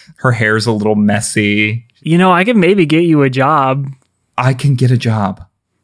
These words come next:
Speaker 2: <laughs> I, okay. I mean, no rush. Like, we're getting this R V pretty cheap, and I'm, I'm working a lot right now,
Speaker 1: Kelly,
Speaker 2: so.
Speaker 1: I don't wanna live in an R V long term. No offense.
Speaker 2: I mean, no one said it was gonna be long term.
Speaker 1: I moved
Speaker 2: I'm
Speaker 1: out
Speaker 2: just like
Speaker 1: from a great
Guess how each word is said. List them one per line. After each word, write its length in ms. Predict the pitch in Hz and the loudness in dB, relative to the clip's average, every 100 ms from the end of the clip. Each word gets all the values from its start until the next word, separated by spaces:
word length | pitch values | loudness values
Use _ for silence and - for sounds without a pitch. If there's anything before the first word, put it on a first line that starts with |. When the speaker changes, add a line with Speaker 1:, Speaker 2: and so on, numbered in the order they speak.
| _ | _
Speaker 2:
<laughs> 60 | - - - - - - - - - _ _ - - - _ _ _ _ _ _ _ - | -20 -16 -14 -10 -8 -8 -10 -18 -20 _ _ -20 -20 -20 _ _ _ _ _ _ _ -4
I, 120 | 165 | -2
okay. 480 | 175 208 190 247 247 _ _ _ 233 | 0 0 0 -2 -2 _ _ _ -2
I 80 | |
mean, 140 | 180 190 | 2 4
no 140 | 196 | 2
rush. 560 | 170 160 160 139 - - - | 2 2 2 0 -6 -10 -8
Like, 160 | 151 147 | -4 0
we're 100 | 160 | 0
getting 200 | 175 175 | 0 0
this 160 | 156 160 | 0 2
R 120 | 147 | 2
V 140 | 147 | 2
pretty 240 | 147 139 135 | 0 -2 -2
cheap, 400 | - 147 139 139 | -2 0 0 -2
and 80 | |
I'm, 280 | 135 135 131 - | -4 -4 -6 -6
I'm 140 | 151 151 | -4 0
working 260 | 175 170 | 0 0
a 80 | 131 | 0
lot 320 | 139 143 139 | 0 0 -2
right 180 | 135 143 | -4 -4
now, 300 | 160 165 165 | -8 -10 -10
Speaker 1:
Kelly, 440 | - 135 131 135 | -6 -2 0 0
Speaker 2:
so. 60 | - _ _ | -6 _ _
Speaker 1:
I 220 | 117 113 107 | -4 -2 -4
don't 380 | - 120 165 175 | 0 0 2 0
wanna 200 | 180 170 | -2 -2
live 240 | 139 135 | -2 -2
in 100 | 131 | 0
an 80 | 120 | 0
R 180 | 117 110 | 0 -2
V 180 | 110 98 | -4 -4
long 260 | 98 98 | -4 -6
term. 340 | 98 - - - _ _ _ _ _ | -6 -12 -14 -16 _ _ _ _ _
No 180 | 117 139 | -2 0
offense. 560 | 147 113 101 - - - | -2 -4 -6 -10 -14 -6
Speaker 2:
I 40 | |
mean, 140 | 285 240 | -2 0
no 120 | 254 | 2
one 120 | 247 | 2
said 420 | - 170 185 160 | 2 0 0 -2
it 80 | 180 | 0
was 160 | 185 165 | 2 2
gonna 200 | 196 180 | 0 0
be 140 | 185 | 2
long 360 | 175 165 175 156 | 2 2 2 0
term. 140 | - | 0
Speaker 1:
I 160 | 143 165 | 0 2
moved 200 | 202 208 | 2 2
Speaker 2:
I'm 140 | 147 | 0
Speaker 1:
out 40 | 165 | 0
Speaker 2:
just 180 | 190 156 | 0 -2
like 220 | 147 151 | -4 0
Speaker 1:
from 180 | 156 151 | 2 2
a 40 | |
great 520 | 127 123 123 156 196 | 0 -2 0 2 0